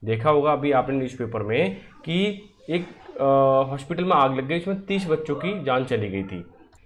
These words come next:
ठीक है। अब वो जो उसे अलाउ किया गया, उसको permission दी गई होगी hospital को, जबकि उसका जो structure था या फिर उसमें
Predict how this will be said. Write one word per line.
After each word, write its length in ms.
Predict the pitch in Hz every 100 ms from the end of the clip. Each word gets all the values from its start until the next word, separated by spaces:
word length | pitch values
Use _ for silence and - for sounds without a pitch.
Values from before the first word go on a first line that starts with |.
| _ _ _ -
ठीक 120 | 180
है। 100 | 170 - - - -
अब 280 | 190 196 - - - _ _ -
वो 220 | 151 175
जो 220 | 180 202
उसे 380 | 202 - 156 202
अलाउ 420 | 196 143 143 160 190
किया 280 | 180 160 135
गया, 220 | 127 123 143 180
उसको 460 | 156 151 147 170 170
permission 520 | 165 147 147 156 185
दी 120 | 156 143
गई 160 | 147
होगी 220 | 147 135 147
hospital 440 | 139 - 131 139
को, 260 | 131 151 147
जबकि 380 | 131 120 143 139
उसका 200 | 139 139
जो 160 | 135 131
structure 460 | - 170 165 180
था 340 | 170 143 139 139
या 160 | 143
फिर 160 | 143 143
उसमें 320 | 139 143 147